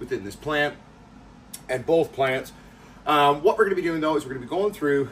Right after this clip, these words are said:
we're gonna be doing a bit of a defull, we're gonna be tying down, et cetera.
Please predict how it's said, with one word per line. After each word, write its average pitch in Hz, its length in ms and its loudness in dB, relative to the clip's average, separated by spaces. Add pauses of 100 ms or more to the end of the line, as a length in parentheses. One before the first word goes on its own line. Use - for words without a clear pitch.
(880)
we're 139 140 -4
gonna 143 180 -4
be 139 180 -6
doing 135 220 -4
a - 60 -8
bit 220 180 8
of 226 80 -2
a 214 60 4
defull, 131 600 -4 (200)
we're 123 100 -12
gonna 131 60 -8
be 127 100 -10
tying 170 440 0
down, 143 480 2 (640)
et - 100 -10
cetera. 110 460 -4